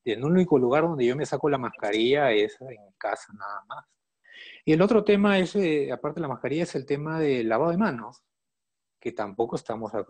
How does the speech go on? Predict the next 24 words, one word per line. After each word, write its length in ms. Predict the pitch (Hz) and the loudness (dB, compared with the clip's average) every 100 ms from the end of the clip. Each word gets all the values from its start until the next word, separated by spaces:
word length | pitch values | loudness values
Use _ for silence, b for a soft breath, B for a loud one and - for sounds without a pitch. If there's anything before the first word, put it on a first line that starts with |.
| 131 | -2
hemos 260 | 117 123 | -2 -2
estado 260 | 110 - 104 | -4 -2 -2
acostumbrados. 640 | 101 - - 104 131 104 107 | -2 -6 -8 -4 0 0 -2
Yo 100 | 107 | -2
recién 320 | 101 - 143 | -2 -2 -2
me 60 | |
he 20 | 123 | 2
acostumbrado 540 | 120 - 104 104 101 | 0 0 -4 -2 0
ahora. 320 | 135 135 - _ _ _ _ _ - | 0 0 -4 _ _ _ _ _ -14
Antes, 260 | 113 113 - | -8 -2 -2
sinceramente, 560 | 117 101 110 123 165 151 | -2 0 2 2 0 0
no 160 | 127 | 2
lo 80 | 117 | 2
hacía, 460 | 104 - 170 113 - _ | 2 2 4 4 2 _
y 100 | 117 | 0
eso 220 | 127 165 | 2 2
que 100 | 127 | 4
veíamos 280 | 107 110 120 | 4 4 2
pacientes 460 | - 104 113 113 - | -4 -8 -4 -4 -6
infectados 560 | 98 - - 143 165 113 | -12 -18 -6 -2 -2 -4
en 80 | 104 | -14
el 120 | 104 | -20
hospital, 480 | _ 104 - 98 | _ -14 -10 -10
¿no? 100 | 110 | -12